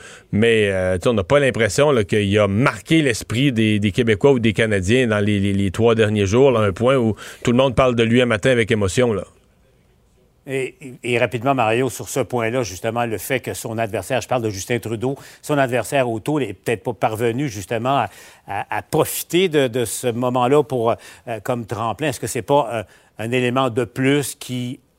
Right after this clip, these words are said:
Speaker 2: l'amène à déclencher une élection, euh, d'ici juin ?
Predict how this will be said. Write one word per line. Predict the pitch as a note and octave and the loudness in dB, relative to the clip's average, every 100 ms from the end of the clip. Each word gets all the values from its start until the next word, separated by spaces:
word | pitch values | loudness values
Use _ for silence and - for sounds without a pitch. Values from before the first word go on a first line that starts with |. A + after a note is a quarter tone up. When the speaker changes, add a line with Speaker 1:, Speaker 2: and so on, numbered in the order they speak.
| _ | _
Speaker 2:
l'amène | A#2+ C3+ D3 D3 D3+ C#3 - _ _ - | 0 2 2 0 -4 -10 -16 _ _ -8
à | B2+ | -4
déclencher | B2 B2+ A#2+ - | -4 -4 -6 -6
une | B2 | -4
élection, | A#2+ G2+ C#3 C3 B2+ | -2 -4 -4 -4 -2
euh, | A2+ | -4
d'ici | F2+ G#2+ - G#2+ | -6 -10 -8 -6
juin ? | A2+ | -8